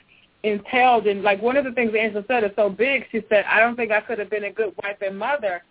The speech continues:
if I couldn't have pursued my own outlet." And I think it's so important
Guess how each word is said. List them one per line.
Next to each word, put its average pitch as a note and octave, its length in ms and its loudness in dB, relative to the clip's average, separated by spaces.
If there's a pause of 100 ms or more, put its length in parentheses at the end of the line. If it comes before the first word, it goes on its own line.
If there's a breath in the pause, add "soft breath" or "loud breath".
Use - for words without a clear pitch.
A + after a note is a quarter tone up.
(200)
if A#3 200 2
I G3+ 100 0
couldn't A#3+ 280 -6
have G#3 180 -10
pursued G#3+ 360 -8
my G3+ 180 -2
own F#3 200 -4
outlet." F3 500 -4
And F3+ 120 -8
I F#3+ 80 -6
think G3+ 220 -8
it's F#3+ 200 -8
so A#3+ 200 4
important G#3 560 0